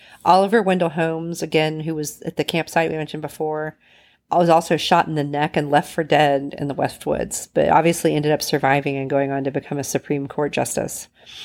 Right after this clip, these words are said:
In twenty-five minutes of confused fighting in the West Woods, Sedgwick, who had gone in with fifty-four hundred men, had twenty-two hundred casualties, killed, wounded, captured, or missing.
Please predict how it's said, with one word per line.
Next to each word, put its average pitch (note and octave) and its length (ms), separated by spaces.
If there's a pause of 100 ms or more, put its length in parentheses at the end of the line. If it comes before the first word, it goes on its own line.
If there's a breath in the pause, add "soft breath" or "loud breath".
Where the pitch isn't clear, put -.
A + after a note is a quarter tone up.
(720 loud breath)
In F#3 120
twenty-five G3+ 680
minutes E3+ 300
of D#3 120
confused D#3+ 520
fighting D#3 280
in C#3+ 80
the C#3+ 60
West D3 260
Woods, C#3+ 340
Sedgwick, E3+ 580
who F#3+ 60
had D3+ 200
gone D#3+ 260
in D#3+ 140
with D3 140
fifty-four E3+ 500
hundred D3+ 400
men, C#3 440 (440)
had - 200 (180)
twenty-two F3+ 580
hundred D#3 360
casualties, C3+ 760
killed, D#3 360
wounded, C#3+ 420
captured, C#3 440
or C3 60
missing. B2 460